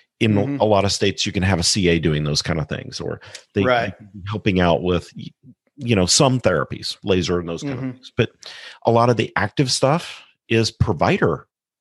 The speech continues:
Speaker 1: based. And
Speaker 2: Yeah.
Speaker 1: so if you're billing insurance, it's really hard to <laughs> bill enough services. And then the other problem you run into is the insurance companies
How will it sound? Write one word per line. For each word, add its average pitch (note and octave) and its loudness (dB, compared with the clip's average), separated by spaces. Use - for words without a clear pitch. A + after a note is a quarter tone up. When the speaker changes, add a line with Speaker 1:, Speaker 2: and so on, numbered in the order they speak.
Speaker 1:
based. - -4
And A#2 -2
Speaker 2:
Yeah. G#2+ 2
Speaker 1:
so A2+ 0
if - -6
you're B2 -2
billing C3 2
insurance, A2 0
it's G2+ -4
really B2+ 2
hard G#2 0
to - -8
<laughs> - -10
bill D3 2
enough A2 2
services. A2+ 0
And A2 2
then G#2 2
the G#2 2
other D#3 4
problem F#2+ 0
you F2 0
run F2 2
into E2+ 0
is F2+ -2
the A#2+ 0
insurance D#3 0
companies F#2+ 0